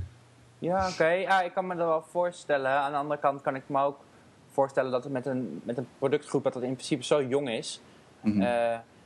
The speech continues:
Speaker 1: dat als je, als je maar genoeg ontevreden klanten hebt op een gegeven moment in die productgroep, dan is die productgroep een beetje gedoemd. Eh, ook
Speaker 2: Oh ja,
Speaker 1: al,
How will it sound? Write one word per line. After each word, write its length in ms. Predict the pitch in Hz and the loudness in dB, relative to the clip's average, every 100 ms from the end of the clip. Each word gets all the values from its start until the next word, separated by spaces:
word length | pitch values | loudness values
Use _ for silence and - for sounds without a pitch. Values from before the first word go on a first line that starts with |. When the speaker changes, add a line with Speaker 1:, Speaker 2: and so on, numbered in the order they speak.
| - | -16
Speaker 1:
dat 100 | - | 0
als 200 | 123 131 | 0 2
je, 220 | 139 131 | 2 2
als 180 | - 131 | 0 -2
je 60 | 151 | 0
maar 120 | 135 | -2
genoeg 280 | 147 160 - | 0 -4 -2
ontevreden 480 | 156 143 - 143 143 | -4 -2 2 2 2
klanten 340 | 151 156 143 | -2 0 0
hebt 160 | 120 123 | 0 0
op 100 | 120 | -4
een 60 | |
gegeven 320 | 123 120 117 | 0 0 0
moment 180 | 120 117 | -4 -2
in 60 | 120 | -4
die 100 | 113 | -4
productgroep, 580 | 117 113 - 127 151 - - - - - | 0 0 0 0 0 -2 -20 -20 -20 -6
dan 160 | 127 135 | -2 -2
is 120 | 135 | -2
die 80 | 127 | -2
productgroep 480 | 127 160 - 123 - | 0 0 -2 -4 -2
een 100 | 95 | -2
beetje 240 | 98 - | -2 -2
gedoemd. 500 | - 110 117 101 - | -6 0 0 0 -2
Eh, 60 | 107 107 107 107 117 - - - - - | 0 0 0 -2 -4 -4 -6 -8 -18 -2
ook 140 | - 147 | 4 6
Speaker 2:
Oh 60 | |
ja, 120 | 143 147 | 6 4
Speaker 1:
al, 120 | 151 | 2